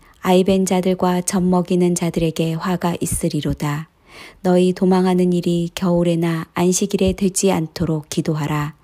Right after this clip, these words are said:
마태복음 이십사 장 십구 절에서 이십 절. 그때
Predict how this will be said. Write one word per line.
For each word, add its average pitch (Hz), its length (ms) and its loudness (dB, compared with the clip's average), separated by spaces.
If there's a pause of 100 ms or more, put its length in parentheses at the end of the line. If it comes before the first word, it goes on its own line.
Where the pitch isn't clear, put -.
(400)
마태복음 180 720 2
이십사 180 500 -4
장 165 240 -4
십구 202 440 -6
절에서 165 520 -2
이십 - 400 -8
절. 147 320 -4 (1900)
그때 185 520 2